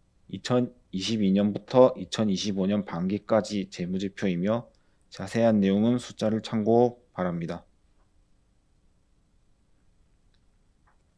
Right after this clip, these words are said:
매출 실적은 이천이십사 년도 반기 기준 구십팔억 원에서 이천이십오 년 반기 기준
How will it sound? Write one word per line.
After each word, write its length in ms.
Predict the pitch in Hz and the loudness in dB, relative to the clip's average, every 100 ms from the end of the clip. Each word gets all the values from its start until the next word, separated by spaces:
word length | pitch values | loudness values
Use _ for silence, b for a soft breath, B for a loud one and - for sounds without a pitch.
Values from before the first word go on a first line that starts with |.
| _ _ _ _ _ - | _ _ _ _ _ -6
매출 380 | 107 - 151 | -6 0 0
실적은 540 | 143 147 147 143 143 107 | 2 0 4 6 6 2
이천이십사 800 | 101 - 131 104 127 - 107 98 | 0 0 2 2 0 -2 2 4
년도 460 | 107 113 117 117 | 4 4 4 2
반기 400 | - 92 98 117 | 0 0 2 2
기준 480 | 107 92 110 117 110 | 0 2 2 2 0
구십팔억 680 | - 110 127 - 143 139 127 | -6 -4 -4 0 6 8 8
원에서 540 | 107 87 104 98 87 - - | 6 4 4 4 2 -6 -12
이천이십오 720 | 95 - 113 98 113 104 98 | -6 0 2 2 0 2 4
년 240 | 107 110 | 4 2
반기 360 | 101 95 95 98 | 0 0 0 -2
기준 460 | 95 95 110 117 | -2 0 0 0